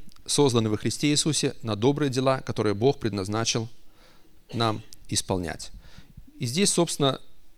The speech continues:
и здесь, собственно, наше, наше с вами предназначение. Потому что Господь спас нас не просто так. Господь призвал нас не, не просто, чтобы вот мы сели и сказали: "Ну ладно, Господь, всё.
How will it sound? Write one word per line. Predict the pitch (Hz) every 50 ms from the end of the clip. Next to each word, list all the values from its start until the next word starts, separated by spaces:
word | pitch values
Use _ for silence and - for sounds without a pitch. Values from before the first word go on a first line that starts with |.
| - - -
и | -
здесь, | 110 107 117 175 190 -
собственно, | - 160 160 - - - 139 135 127 - -
наше, | 117 127 139 - - 143 123 120 - - -
наше | 120 127 135 - 120
с | -
вами | - 123 113 110
предназначение. | 104 113 110 101 107 98 - 117 107 - 110 98 - - - - - - - - - - - - - - - -
Потому | - 127 110 131 147 156
что | - - - 135 127 120 - - - - - - - - - - - - - - - - - - - - - - - - - - - - - -
Господь | - 135 - - 175 170 - - - -
спас | - - - 147 147 - - - - - - -
нас | 127 135 135 - -
не | 135 127
просто | - 131 127 107 - - -
так. | - - - - - - - - -
Господь | - 127 - - 156 156 - -
призвал | 139 123 110 117 139 143 135
нас | 127 113 - -
не, | 120 135 139 139 135 - - -
не | - 127 123
просто, | 120 - 135 156 147 - 110
чтобы | - - - 101 101
вот | 104 - -
мы | - 107 104
сели | - - - 170 160 131
и | 117
сказали: | - - 117 107 110 98 87 95
"Ну | 120 147
ладно, | 151 135 123 101 92 85
Господь, | - - - - - - - - -
всё. | - - 110 90